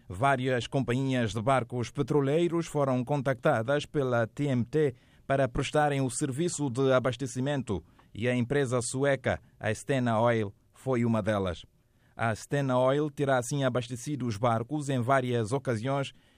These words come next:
e, de acordo com as nossas investigações, o segundo desses abastecimentos teve lugar ainda no dia vinte e um de dezembro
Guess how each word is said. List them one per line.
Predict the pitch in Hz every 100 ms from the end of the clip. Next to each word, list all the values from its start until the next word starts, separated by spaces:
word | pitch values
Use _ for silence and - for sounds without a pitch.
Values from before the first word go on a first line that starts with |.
| _
e, | 123
de | 139
acordo | 139 165 151 143
com | 135 139
as | 127
nossas | 143 131 135 139
investigações, | 139 139 135 120 117 135 120 - - _ -
o | 120
segundo | - 139 175 175 135
desses | 127 147 139 123
abastecimentos | 139 135 120 117 123 135 135 135 120
teve | - 160 127
lugar | 131 117 123 120 - _ _ -
ainda | 127 151 151 143
no | 135 131
dia | 120 156 143 131
vinte | 104 131 190 175 139
e | 156
um | 170
de | 143
dezembro | 127 120 143 135 107